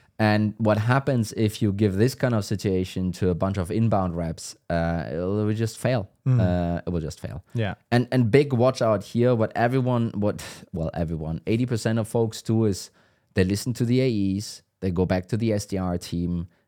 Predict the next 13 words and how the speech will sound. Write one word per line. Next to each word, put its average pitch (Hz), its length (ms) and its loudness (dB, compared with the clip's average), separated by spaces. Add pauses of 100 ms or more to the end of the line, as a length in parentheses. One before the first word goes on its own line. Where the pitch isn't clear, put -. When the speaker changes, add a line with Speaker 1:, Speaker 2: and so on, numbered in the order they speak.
(140)
Speaker 1:
and 98 220 0
then 101 160 2
they 95 140 2
basically 101 560 0
tell 95 260 2
them 90 240 -2
to - 260 -4
increase 101 520 -2
the 92 100 -6
quality, 85 720 -4 (360)
A 98 140 2
K 113 240 -2
A 90 340 0